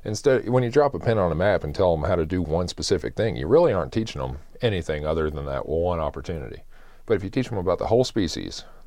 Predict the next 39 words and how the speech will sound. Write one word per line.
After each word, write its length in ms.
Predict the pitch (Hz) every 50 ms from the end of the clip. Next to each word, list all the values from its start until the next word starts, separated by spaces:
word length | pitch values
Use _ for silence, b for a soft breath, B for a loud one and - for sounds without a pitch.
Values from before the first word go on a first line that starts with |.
| b -
or 160 | - 82 71 73
the 100 | 67 73
whole, 400 | 80 107 107 104 107 101 92 - B B B B B B B B B B B
you 80 | B -
know, 140 | 76 64 -
fishery, 640 | - - - 147 131 - - 55 58 57 53 67 87 - - -
then 240 | - 92 101 98 95
you, 160 | 92 87 73 -
then 160 | - 95 98 95
it 160 | 85 87 92
really 260 | 98 117 135 127 85
opens 300 | 60 67 - 76 69 73
doors 240 | - 85 87 82 80
for 160 | - 92 87
'em 80 | 82 78
to 60 | 80
go 160 | 76 78 78
other 200 | 76 82 101 120
places 400 | 110 - - - - - 69 69
and 80 | - 67
be 80 | 65 64
successful. 540 | - - - - - - - - - - - b b b b b b b b b b b
So 160 | - 120 127
that's 160 | 156 180 -
kind 160 | - 160 143
of 60 | 127
been, 140 | 117 110 107
like, 180 | 104 92 87 90
my 180 | 95 101 107
takeaway 400 | 104 104 82 76 - 73 76 71 73
is 120 | 82 98
I 100 | - 143
think 220 | 156 - 175 147 -
that 100 | 104 98
we 140 | 101 98
should 260 | 95 - 90 78 69 69 b b b b b - - - - -
focus 440 | - 113 107 - 110 95 90 -
more 320 | 101 98 95 95 92 78 73
on 480 | 82 87 85 82 82 82 82 78 76